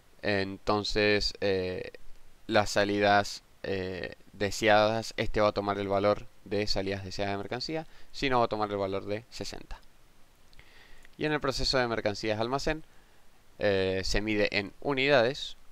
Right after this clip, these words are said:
y la ecuación es, eh, obviamente todo lo que depende de la misma, eh, que va a ser las entradas de la mercancía, las mercancías vencidas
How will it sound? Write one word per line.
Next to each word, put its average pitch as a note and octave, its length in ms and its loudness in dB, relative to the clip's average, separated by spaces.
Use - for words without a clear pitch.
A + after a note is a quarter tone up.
y B2+ 380 2
la G#2+ 160 2
ecuación A#2 500 4
es, A#2 340 0
eh, G2 240 0
obviamente G#2 540 2
todo G2+ 260 2
lo G2 140 -2
que G2 100 -4
depende G2 580 -4
de F#2+ 160 -10
la G2+ 100 -4
misma, C3+ 380 -2
eh, F#2 720 -2
que G#2+ 100 0
va G#2 100 6
a G#2 40 0
ser G#2 200 0
las G2+ 300 -2
entradas G#2+ 380 2
de G2+ 80 -2
la G2+ 100 -4
mercancía, C#3+ 600 -4
las A#2 120 -2
mercancías G#2+ 420 -4
vencidas G#2 500 -2